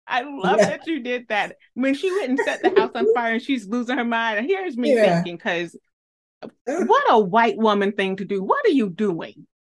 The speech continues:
Speaker 2: <laughs>
Speaker 1: This is not how we <laughs> handle stuff. What are you doing?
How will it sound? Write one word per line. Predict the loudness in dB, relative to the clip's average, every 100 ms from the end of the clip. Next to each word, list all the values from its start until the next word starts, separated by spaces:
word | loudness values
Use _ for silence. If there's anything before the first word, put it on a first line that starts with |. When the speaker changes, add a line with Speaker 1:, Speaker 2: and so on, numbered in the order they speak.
| _
Speaker 2:
<laughs> | -4 -4 2
Speaker 1:
This | 4 4 2 0 0
is | 4
not | 4 6
how | 6 6
we | 6 4 2
<laughs> |
handle | 2 0 0 -2 -2
stuff. | -12 _ -2 2 2 2
What | -2
are | -4
you | -8
doing? | -6 -6 -8 -14